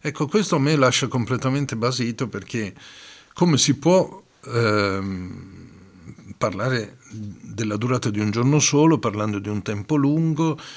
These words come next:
ehm, e, eccetera, eccetera? Perché, come si diceva, il, il tempo è l'attimo presente, ma l'attimo del presente è talmente fugace che nemmeno si può,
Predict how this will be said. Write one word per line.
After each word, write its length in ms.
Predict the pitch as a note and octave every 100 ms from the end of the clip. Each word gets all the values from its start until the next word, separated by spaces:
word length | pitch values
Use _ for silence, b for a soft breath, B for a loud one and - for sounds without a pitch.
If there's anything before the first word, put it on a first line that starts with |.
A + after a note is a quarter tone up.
| B
ehm, 1040 | - A2 G#2 G2 F#2+ F#2 F#2 F2+ F2+ F2 F2 B B B _ _ _
e, 840 | - G2+ F2+ F2+ F2+ F2 D#2+ D#2 -
eccetera, 480 | G2+ - E2+ F#2+
eccetera? 340 | F2+ - F#2 G2+
Perché, 300 | C#3 B2 A2
come 300 | D3+ C#3 A2
si 160 | -
diceva, 500 | A2 C#3+ - G2 A#2
il, 80 | A2+
il 600 | F#2+ G2+ F#2+ F#2+ G2 G2+ -
tempo 360 | A2+ G#2+ C3+
è 40 | A2
l'attimo 480 | G2+ - A2 G2+
presente, 560 | F#2 G2 F2 F2+ F#2+ A2+
ma 100 | A2+
l'attimo 340 | C#3 C#3 C#3+
del 120 | C3 C3
presente 680 | D#3+ C#3 F3 G#3 - A2 B B
è 100 | -
talmente 540 | G#2 A2+ B2+ D#3+ C#3 C3
fugace 720 | - C3+ B2 G2 - C#3+ C#3 B B B B B B
che 120 | -
nemmeno 1040 | D3+ E3+ B3 A#3+ D#3+ C#3 F3+ A#3 A3 A#3+ -
si 240 | - - -
può, 420 | - F3 F#3+